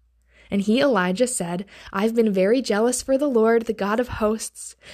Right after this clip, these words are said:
for the people of Israel have forsaken your covenant, thrown down your altars, and killed your prophets with the sword, and I, even I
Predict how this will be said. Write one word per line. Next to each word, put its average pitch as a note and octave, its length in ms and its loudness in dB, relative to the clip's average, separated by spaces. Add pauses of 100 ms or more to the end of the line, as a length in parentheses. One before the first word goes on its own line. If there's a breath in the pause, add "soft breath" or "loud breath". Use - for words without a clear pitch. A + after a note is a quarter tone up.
for A#3+ 120 4
the A#3 100 8
people B3+ 380 -4
of C#4+ 160 0
Israel C4+ 460 -2
have B3 180 -6
forsaken B3+ 520 -4
your D4 120 0
covenant, C4 500 -2 (240 loud breath)
thrown A3 380 2
down B3 300 -2
your - 120 0
altars, A#3 640 0 (180 loud breath)
and A3+ 160 -4
killed C#4 320 0
your D4 140 0
prophets A#3+ 420 0
with B3 160 0
the A#3 80 2
sword, A#3 460 2
and A3+ 220 -4
I, C4+ 340 -2
even D4 320 -2 (100)
I D4+ 400 0